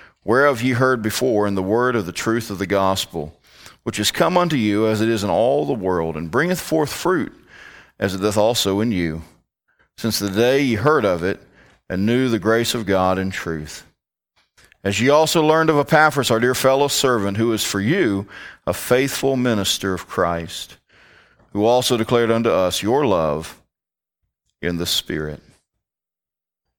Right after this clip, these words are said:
A thankworthy testimony. What's Paul thankful for?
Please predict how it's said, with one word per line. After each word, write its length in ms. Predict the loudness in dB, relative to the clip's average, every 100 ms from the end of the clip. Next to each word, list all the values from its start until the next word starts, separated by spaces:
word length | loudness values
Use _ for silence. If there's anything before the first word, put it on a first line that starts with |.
| _ _ _ _ _ _ _ _ _ _ _
A 60 | -6
thankworthy 920 | 0 0 0 -2 0 0 -2 -4 -8 -18 _ _ _ _ _
testimony. 920 | -2 -2 0 -4 -6 -8 -8 -10 -14 -20 _ _ _ _ _ _ _ _
What's 140 | -6
Paul 220 | 2 2 4
thankful 480 | 2 0 -2 -6
for? 400 | -6 -4 -6 -8